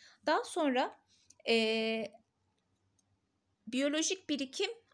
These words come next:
artar. Tamam mı? Yukarı doğru gittikçe biyolojik birikim. Yani biyolojik birikimin en fazla olduğu hangisidir? En tepede olandır. Diyor ki canlılar enerjinin bir kısmını metabolik olaylarında kullanır. Evet. Bir kısmını kullanıyor, bir kısmını aktarıyor.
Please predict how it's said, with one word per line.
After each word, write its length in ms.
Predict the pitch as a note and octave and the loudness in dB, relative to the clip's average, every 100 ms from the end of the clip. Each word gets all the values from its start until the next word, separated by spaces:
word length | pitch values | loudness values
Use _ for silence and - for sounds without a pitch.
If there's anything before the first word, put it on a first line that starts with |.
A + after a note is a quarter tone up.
| - | 2
artar. 440 | A#3 A3+ D#3+ - - | 2 2 -6 -8 -8
Tamam 200 | D#4+ B4 | -6 -4
mı? 100 | B3 | -4
Yukarı 360 | A3+ A#3+ G3+ | -4 -4 -2
doğru 200 | G3 F3+ | -2 -2
gittikçe 520 | F#3 G#3 - - F4 B3 | -4 -10 -10 -8 -6 -4
biyolojik 400 | G3 G#3 G#3 E3 | -2 -4 -6 -12
birikim. 220 | - A3 | -8 -4
Yani 220 | A3 G#3 | -2 -2
biyolojik 420 | A#3 A#3+ C4+ - | -4 -4 -6 -8
birikimin 340 | A3+ A#3 G#3+ G#3 | -10 -8 -6 -4
en 180 | C4 | -4
fazla 320 | B3+ A3 G3 G3 | -2 -2 0 -2
olduğu 200 | F#3+ F#3+ | -2 -2
hangisidir? 460 | A#3+ A3 A3 G4+ - | -2 -4 -6 -6 0
En 140 | C4+ | 0
tepede 380 | C4+ G#3 F#3+ D#3 | 0 -4 -2 -2
olandır. 440 | E3+ - - - _ - - - | -4 -6 -10 -18 _ -20 -16 0
Diyor 140 | A#4 | 0
ki 140 | A#4 B3+ | 2 2
canlılar 480 | A#3+ - D#4+ G4 - | 2 2 2 0 2
enerjinin 560 | C4+ C#4 C#4+ D4 D4 | 0 2 0 -2 -4
bir 140 | D#4 D#4 | -6 -6
kısmını 380 | C#4 - C#4+ G4+ | -6 -6 -6 -2
metabolik 520 | C#4 C#4 C4 A#3+ C4 | -2 0 0 -2 -2
olaylarında 580 | G#3+ F#3+ F3+ E3+ D#3+ - | 0 0 0 -6 -8 -8
kullanır. 380 | F#3 F3 A3+ - | -6 -4 -4 -4
Evet. 420 | A#3 - - - _ - - - | -4 -4 -8 -18 _ -20 -20 -6
Bir 140 | C4+ C4+ | -6 -4
kısmını 360 | C#4+ C#4 C#4 | -4 -2 -4
kullanıyor, 440 | C#4 C4+ C4 G#4+ D4 | -4 -2 0 -2 -6
bir 120 | C#4+ | -8
kısmını 340 | A#3 - F#3+ | -10 -6 -4
aktarıyor. 480 | E3 - G3+ F3 | -6 -6 -8 -6